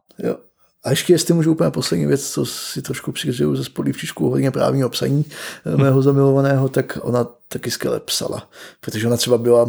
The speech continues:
Speaker 1: eh, jednou ze žákyní Nabokova, spisovatele Nabokova, který napsal třeba Lolitu, že jo. A, eh, ona na Kolumbii, myslím, že se s ním setkala, že, eh, a bylo to vidět. Skvěle psala.
Speaker 2: Tak jo,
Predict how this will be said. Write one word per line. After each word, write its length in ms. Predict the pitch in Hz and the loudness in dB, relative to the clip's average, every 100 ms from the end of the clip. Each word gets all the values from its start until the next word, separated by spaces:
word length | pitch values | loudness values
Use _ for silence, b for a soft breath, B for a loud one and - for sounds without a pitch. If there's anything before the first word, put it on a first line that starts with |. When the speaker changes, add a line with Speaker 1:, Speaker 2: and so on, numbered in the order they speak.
| 113 B | 0 B
Speaker 1:
eh, 140 | - - 127 113 117 117 | -10 -6 -4 -2 -2 -2
jednou 400 | 120 117 117 117 | 0 0 0 2
ze 240 | 113 113 | 2 2
žákyní 420 | 113 110 117 127 | 4 0 0 -2
Nabokova, 580 | 117 107 123 - 104 101 B B B | 0 2 0 0 -4 -4 B B B
spisovatele 680 | - - 113 123 117 - 123 | -6 -2 0 2 2 2 2
Nabokova, 380 | 120 117 - - | 2 0 0 -2
který 220 | - - | -4 -6
napsal 240 | - - | -4 -4
třeba 220 | - - | -4 -4
Lolitu, 480 | 113 117 120 - - | -4 -2 -2 -4 -8
že 140 | 117 - | -6 -8
jo. 120 | - B B B B - | -10 B B B B -4
A, 460 | - 117 117 113 - | 0 2 0 -2 -6
eh, 20 | |
ona 380 | - - 120 117 | -4 -2 2 2
na 100 | 117 | 2
Kolumbii, 420 | 117 113 107 104 | 2 2 2 0
myslím, 260 | 107 - 113 | -2 -4 -2
že 120 | 113 | -2
se 140 | - | -2
s 100 | - | -2
ním 100 | 117 | -2
setkala, 440 | - - - 123 123 | -2 -4 -2 0 0
že, 220 | 120 113 - - 156 | 0 -2 -6 -6 -6
eh, 40 | B B B B B - - | B B B B B -12 -6
a 140 | 113 | -4
bylo 180 | 123 131 | 2 4
to 100 | 123 | 4
vidět. 340 | 107 98 - B B - | 0 -2 -8 B B -16
Skvěle 320 | - - 107 | -8 -6 -4
psala. 300 | - - - B B B B _ _ _ _ b b b b b _ _ _ _ _ _ _ | -6 -8 -12 B B B B _ _ _ _ b b b b b _ _ _ _ _ _ _
Speaker 2:
Tak 180 | 135 - | -4 0
jo, 140 | 139 | 0